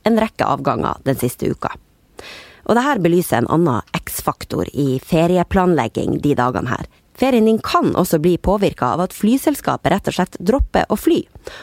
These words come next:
Og når vi blir redd for å reise og begynner å avbestille, så er det også dårlig nytt for dem som lever av at vi reiser. Flybransjen kan komme til å tape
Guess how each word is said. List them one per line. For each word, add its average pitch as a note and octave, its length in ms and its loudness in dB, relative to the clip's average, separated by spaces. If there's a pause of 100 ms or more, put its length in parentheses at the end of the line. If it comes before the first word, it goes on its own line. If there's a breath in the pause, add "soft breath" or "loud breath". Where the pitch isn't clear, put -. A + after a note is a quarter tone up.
(120)
Og G#3 140 2
når A#3+ 100 2
vi D#4 160 4
blir F#3+ 160 4
redd G#3 160 0
for D#3+ 100 0
å D3+ 80 2
reise C#4+ 460 2 (180)
og D#3+ 140 0
begynner D3 180 2
å G3+ 140 0
avbestille, C4 480 0 (180)
så - 140 -2
er D3+ 80 0
det F3 100 2
også D3 220 0
dårlig E3 480 2
nytt - 240 -4
for C3 100 -2
dem D#3 160 0
som C3+ 160 -2
lever D#3 460 -2
av D#3 240 -2 (100)
at - 140 -6
vi B2 180 0
reiser. - 380 -6 (760 loud breath)
Flybransjen E3 680 0
kan D3 160 0
komme F#3+ 180 2
til C#3 140 -2
å - 100 -12
tape - 460 -4